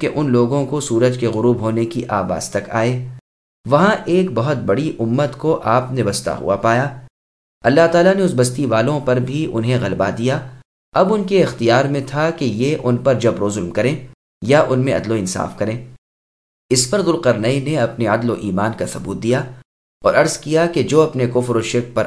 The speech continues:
اڑا رہے گا اسے تو ہم سزا دیں گے، قتل و غارت سے، یا یہ کہ تانبے کے برتن کو گرم آگ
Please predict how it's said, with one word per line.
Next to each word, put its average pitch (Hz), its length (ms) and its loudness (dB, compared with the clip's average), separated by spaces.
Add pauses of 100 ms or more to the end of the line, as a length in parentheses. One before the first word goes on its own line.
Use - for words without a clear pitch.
اڑا 107 260 4
رہے 123 300 0
گا 147 320 0
اسے 156 300 0
تو 123 180 -2
ہم 127 100 2
سزا 92 340 -4
دیں 98 180 -4
گے، 147 200 -6 (400)
قتل 143 260 2
و 143 60 6
غارت 120 340 2
سے، 160 320 -6 (260)
یا 127 500 2 (340)
یہ 151 340 2
کہ 151 160 -2
تانبے 117 300 2
کے 98 140 -4
برتن 104 360 0
کو - 160 -4
گرم 139 420 2
آگ 113 200 2